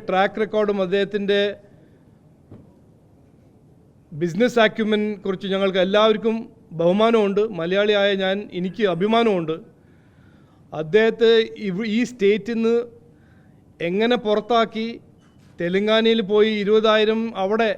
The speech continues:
തൊഴിലവസരങ്ങൾ അവിടെ സൃഷ്ടിച്ചു. അപ്പോൾ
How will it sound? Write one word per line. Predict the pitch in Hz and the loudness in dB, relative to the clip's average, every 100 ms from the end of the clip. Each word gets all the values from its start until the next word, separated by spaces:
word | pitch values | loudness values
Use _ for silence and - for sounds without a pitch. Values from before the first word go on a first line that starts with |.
| - - _ _ _ _ _ - - - - | -8 -20 _ _ _ _ _ -20 -20 -16 -2
തൊഴിലവസരങ്ങൾ | 190 220 220 214 220 214 214 190 | 2 4 2 0 -4 -2 0 0
അവിടെ | 214 226 | 0 -2
സൃഷ്ടിച്ചു. | 208 - 214 - 220 233 - _ - - _ _ _ _ _ _ _ _ _ - | -4 -8 -8 -6 -6 -6 -16 _ -20 -20 _ _ _ _ _ _ _ _ _ -10
അപ്പോൾ | 160 | -4